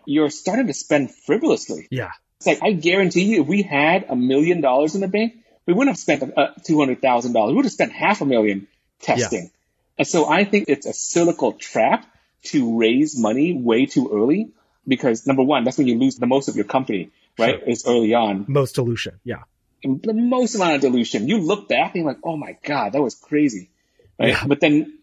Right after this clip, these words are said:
Speaker 1: <laughs> but then, like, it makes you not as strict with yourself and with your budget.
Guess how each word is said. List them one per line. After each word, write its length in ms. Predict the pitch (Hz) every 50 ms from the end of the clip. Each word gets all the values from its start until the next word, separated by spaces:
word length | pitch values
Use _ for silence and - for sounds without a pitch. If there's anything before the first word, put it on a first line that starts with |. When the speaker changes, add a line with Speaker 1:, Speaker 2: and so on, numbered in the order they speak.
| _ -
Speaker 1:
<laughs> 640 | - 175 - - 185 160 - - 285 294 277 254 226 -
but 180 | 170 160 151 -
then, 180 | 185 170 170
like, 180 | 160 147 139 - 175 202 -
it 100 | - 135
makes 260 | 139 160 175 165 -
you 120 | 185 165 147
not 420 | 131 127 127 127 135 147 139 - - -
as 340 | 127 113 110 113 110 - -
strict 520 | - - - - 320 - - - - _ _ _ _ _ _ _
with 160 | - 120 110 120
yourself 720 | 123 113 104 - - - 107 113 175 208 - - - _ _ _ _ _ _ -
and 140 | - 113 107
with 100 | 107 101
your 120 | 107 101 101
budget. 380 | 101 95 95 95 80 73 -